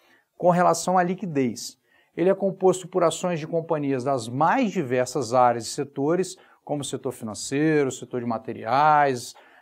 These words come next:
é, setor de mineração, telecomunicações, transporte, en-, enfim, muitos setores que estão compostos nesse conjunto que a gente falou.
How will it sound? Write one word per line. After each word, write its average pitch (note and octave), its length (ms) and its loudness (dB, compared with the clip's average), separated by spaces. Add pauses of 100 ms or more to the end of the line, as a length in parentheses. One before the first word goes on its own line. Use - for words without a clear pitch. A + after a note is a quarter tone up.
é, B2 380 2
setor B2 220 -4
de C3 60 0
mineração, C3 1080 0
telecomunicações, C3 1200 -4
transporte, C3+ 800 0
en-, A#3 180 -2
enfim, E3+ 460 -4 (120)
muitos D#3+ 280 -8
setores F3 580 0 (100)
que - 80 -8
estão E3+ 220 -2
compostos D#3 720 0
nesse D3 340 -6
conjunto C#3+ 320 -8
que D3+ 80 -8
a C#3+ 40 -4
gente D3+ 120 -8
falou. C3+ 380 -2